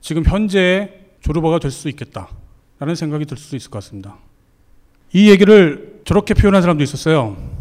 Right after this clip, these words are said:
"어떤 성인에게도 과거는 있고 어떤 죄인에게도 미래는 있다." 이 오스카 와일드가 했던 말인데요. 아마 그 말이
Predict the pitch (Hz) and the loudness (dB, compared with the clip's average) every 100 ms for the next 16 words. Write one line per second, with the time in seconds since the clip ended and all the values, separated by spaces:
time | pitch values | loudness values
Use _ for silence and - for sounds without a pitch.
0 | - - - _ _ _ _ 139 143 185 | -16 -18 -20 _ _ _ _ -10 -4 -4
1 | 180 196 190 160 156 190 208 - - _ | -2 0 0 0 2 0 0 -8 -20 _
2 | _ _ - 143 156 170 151 - 127 95 | _ _ -2 0 2 0 -4 -6 -10 -10
3 | - _ _ 127 151 190 185 151 143 143 | -16 _ _ -10 -8 -6 -4 -4 -2 -2
4 | 139 147 185 196 - - - 127 147 143 | -4 -4 -6 -8 -18 -20 -12 -6 -2 -2
5 | 123 - 104 90 - _ _ _ _ _ | -4 -8 -10 -10 -20 _ _ _ _ _
6 | _ _ 147 135 - 180 156 143 139 131 | _ _ -10 -8 -4 -2 0 0 -4 -8
7 | 127 120 117 117 143 98 - _ _ _ | -8 -10 -10 -8 -8 -10 -16 _ _ _
8 | _ - 131 151 - 165 151 170 190 | _ -12 -8 -6 -4 0 0 0 -4